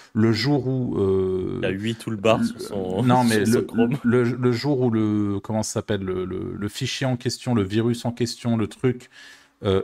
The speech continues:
Speaker 1: est cramé par un antivirus, à partir de là, il rentre dans une base de données d'antivirus et à partir de là, il est détecté. Donc en fait, à partir du moment où il est plus détectable, enfin, il est plus indétectable, là, l'antivirus peut avoir un, un intérêt et peut vous aider.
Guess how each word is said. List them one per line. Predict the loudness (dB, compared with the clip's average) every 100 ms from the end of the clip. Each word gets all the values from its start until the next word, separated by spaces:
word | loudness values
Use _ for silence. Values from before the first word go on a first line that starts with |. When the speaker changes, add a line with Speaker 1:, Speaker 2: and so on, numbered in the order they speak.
| 2
Speaker 1:
est | 2 2 -2
cramé | -2 0 2 2
par | 2 2
un | 0
antivirus, | -2 -2 2 2 0 -6 -2
à | 0
partir | 0 -2 -2
de | 0
là, | 2 2
il | 2
rentre | 2 0 2
dans | 2
une | 2 2
base | 2
de | 0
données | -2 0 -2
d'antivirus | -4 -2 0 0 0 0
et |
à | 0
partir | 0 -6 -2
de | 0
là, | 2
il | 0
est |
détecté. | -2 -4 -6 -6
Donc | -8 -6
en | -4
fait, | -4 -4 -10 -8
à | -4
partir | -4 -4 -2
du |
moment | 0 0
où | 2
il | 0
est |
plus | -2 -4
détectable, | -2 -4 -6 -2 -2 -2 -10
enfin, | -6 -2
il | 0
est | -2
plus | 0 0
indétectable, | 0 -6 -6 -4 -4 -6 -14 -20 _
là, | 2 4 4
l'antivirus | 0 -2 -2 0 -2
peut | 0 0
avoir | 2 0 0
un, | -2 -4 -4
un | -2 -2
intérêt | -2 -2 0 0 0
et | -4
peut | -6 -4 -2 -2
vous | -4 -4 -2
aider. | -2 -4